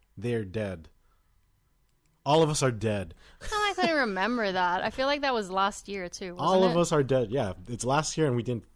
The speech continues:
Speaker 1: No, did
Speaker 2: Was
Speaker 1: we
Speaker 2: it this year?
Speaker 1: I don't remember, but all I remember is that you
Speaker 2: I
Speaker 1: didn't like
Speaker 2: didn't finish it because the
Speaker 1: Yeah.
Speaker 2: people were so <laughs> annoying.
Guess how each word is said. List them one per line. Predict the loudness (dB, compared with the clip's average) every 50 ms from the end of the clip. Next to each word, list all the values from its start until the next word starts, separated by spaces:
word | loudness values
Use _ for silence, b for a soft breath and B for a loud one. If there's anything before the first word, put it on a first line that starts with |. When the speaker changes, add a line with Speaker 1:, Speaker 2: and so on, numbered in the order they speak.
| -16 _
Speaker 1:
No, | 0 0 2 2 2 -2
did | -4 -6 -8 -20 -20 -20 -16
Speaker 2:
Was | -6 0 2 2 4
Speaker 1:
we | 4 0
Speaker 2:
it | 0 0
this | -2 -4 -4 -4 -2
year? | -2 -2 0 -2 -4 -6 -10 -18 _ _ -4
Speaker 1:
I | 0
don't | 0 0 2
remember, | 2 0 0 2 0 0 0
but | -2 -4 -4 0
all | 2 2 2
I | 2
remember | 2 0 0 -2 -4
is | -6 -4
that | -4 -4 -6 -6 -10 -16 -20 -14 _
you | 0 4 6
Speaker 2:
I | 6
Speaker 1:
didn't | 6 6
like | 6 4 6
Speaker 2:
didn't | 4 4 2 0
finish | 2 2 2 2 2 0
it | 0 -2 0
because | -2 -4 -2 -2 0 2
the | 2
Speaker 1:
Yeah. | 0 0
Speaker 2:
people | -2 -4 -4 -4 -4 -2
were | 0 0
so | 0 -2 -2 -4
<laughs> | -4 -4
annoying. | -4 -4 -4 -6 -6 -6 -8 -10 -10 -12 -14 -14